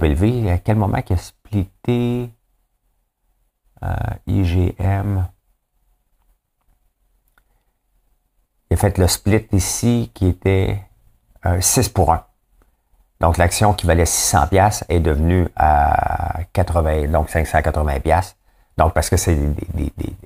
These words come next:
des actions de fonds. Mais regardez la progression de ce fonds-là depuis cinq ans, là. Si t'avais mis, euh, à trente-quatre piastres, c'est triplé, depuis cinq ans. Je l'ai depuis un petit peu plus longtemps que ça.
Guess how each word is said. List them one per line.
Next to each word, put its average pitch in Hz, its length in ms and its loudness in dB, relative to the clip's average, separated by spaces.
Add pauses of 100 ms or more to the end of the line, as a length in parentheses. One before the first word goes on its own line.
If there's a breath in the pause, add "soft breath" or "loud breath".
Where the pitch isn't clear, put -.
(340)
des - 320 -6
actions 87 300 0
de 73 80 2
fonds. 117 160 0
Mais 85 160 4
regardez 101 360 4
la 73 120 2
progression 78 540 -2
de 76 120 -2
ce - 140 -2
fonds-là 78 400 -2 (920)
depuis 87 200 0
cinq 73 280 0
ans, 73 180 0
là. 50 240 -10
Si - 240 -4
t'avais 85 260 2
mis, 92 280 2 (220)
euh, 90 140 0
à - 180 0
trente-quatre 104 440 2
piastres, 104 460 -2
c'est - 300 -2
triplé, - 440 -2 (300)
depuis - 220 -6
cinq 69 240 -4
ans. 80 80 -4 (440)
Je 87 140 0
l'ai 92 200 4
depuis 78 480 0
un 80 120 -2
petit - 220 -12
peu 98 100 -2
plus 98 160 2
longtemps 76 280 2
que - 80 -10
ça. 92 160 -4